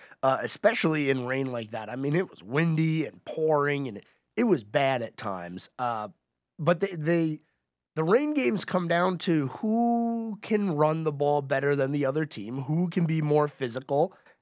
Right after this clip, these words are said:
and the Panthers won that battle.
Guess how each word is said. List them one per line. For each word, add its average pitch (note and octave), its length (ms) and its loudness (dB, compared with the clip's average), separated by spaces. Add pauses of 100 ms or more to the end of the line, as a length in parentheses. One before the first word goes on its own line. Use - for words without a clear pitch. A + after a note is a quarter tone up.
(140)
and F3 320 0
the D3+ 60 -6
Panthers E3+ 640 0 (160)
won C#3 240 0
that F3 180 0
battle. G#3 380 0